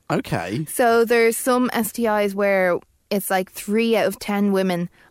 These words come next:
Speaker 2: actually show symptoms. So the majority don't, and then half of men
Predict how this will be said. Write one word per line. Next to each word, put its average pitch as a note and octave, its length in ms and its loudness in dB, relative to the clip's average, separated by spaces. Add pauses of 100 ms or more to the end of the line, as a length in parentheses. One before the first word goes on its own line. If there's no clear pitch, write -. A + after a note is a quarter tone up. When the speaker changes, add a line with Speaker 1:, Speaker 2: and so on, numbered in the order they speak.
Speaker 2:
actually G#3+ 400 -2
show G#3 380 0
symptoms. F3 840 -6
So F#3+ 340 2
the G3 120 -2
majority G3 520 0
don't, E3+ 400 -4
and F3+ 180 -2
then F3 380 -2
half F#3 420 -4
of F#3+ 140 -2
men E3+ 440 -2